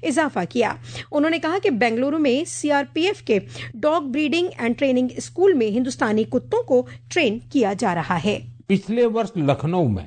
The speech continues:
Speaker 2: آل انڈیا پولیس ڈیوٹی میٹ کا آیوجن ہوا تھا۔ اس سمے ریا نام کی شوان نے لوگوں کا دھیان اپنی اور کھینچا۔ یہ ایک مدول ہاؤنڈ ہے جسے بی ایس ایف نے ٹرین کیا۔ ریا نے یہاں کئی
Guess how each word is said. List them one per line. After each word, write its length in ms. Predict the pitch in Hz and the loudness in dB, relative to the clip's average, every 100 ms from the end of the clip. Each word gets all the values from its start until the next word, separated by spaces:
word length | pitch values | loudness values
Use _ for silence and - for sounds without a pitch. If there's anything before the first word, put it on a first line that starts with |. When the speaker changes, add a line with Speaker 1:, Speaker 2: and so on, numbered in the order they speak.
| - | -10
Speaker 2:
آل 220 | - 165 202 | -4 0 0
انڈیا 580 | 185 147 143 147 170 180 - | 0 0 0 0 -2 -8 -16
پولیس 420 | - 151 185 208 127 | -2 2 2 0 -2
ڈیوٹی 400 | 113 143 156 190 | 0 0 2 0
میٹ 280 | 135 135 | 2 2
کا 160 | - 156 - | 0 -6 -4
آیوجن 420 | 110 113 113 110 | 0 2 4 2
ہوا 280 | 95 95 - | 0 -4 -10
تھا۔ 120 | - | -10
اس 120 | - - | -6 -2
سمے 600 | 165 180 214 233 _ 117 | 0 0 -2 -8 _ -12
ریا 380 | 117 156 190 214 | -4 0 2 0
نام 340 | 156 147 156 | 0 0 -2
کی 160 | 156 170 | -2 -4
شوان 540 | 120 147 139 156 135 | -4 -2 2 2 2
نے 160 | 98 87 - | 2 -2 -12
لوگوں 360 | 113 127 127 156 | -2 0 2 2
کا 140 | 160 | 0
دھیان 340 | 120 104 135 151 | -2 0 0 0
اپنی 280 | 127 120 135 | -2 -4 -2
اور 220 | 117 120 | 2 2
کھینچا۔ 380 | 123 - 110 - 90 - | 2 -4 -10 -10 -14 -4
یہ 100 | 202 | -2
ایک 280 | 190 202 214 | 2 2 2
مدول 440 | 165 139 160 214 | -2 0 2 4
ہاؤنڈ 360 | 214 120 127 110 | 2 0 -2 -2
ہے 280 | 90 117 - | -2 -6 -8
جسے 560 | 104 131 131 170 220 - - | -4 -2 0 0 -2 -4 -14
بی 180 | 120 143 | -4 2
ایس 260 | 185 196 | 2 2
ایف 100 | 226 | -4
نے 160 | 202 233 | -2 -4
ٹرین 380 | 214 180 175 160 | -4 0 0 0
کیا۔ 280 | - 104 - - - | -4 -8 -8 -12 -10
ریا 320 | 131 160 196 | -2 0 2
نے 160 | 233 240 | 0 0
یہاں 380 | 220 165 208 214 - | 0 0 -2 -6 -12
کئی 340 | - 214 254 | -4 0 2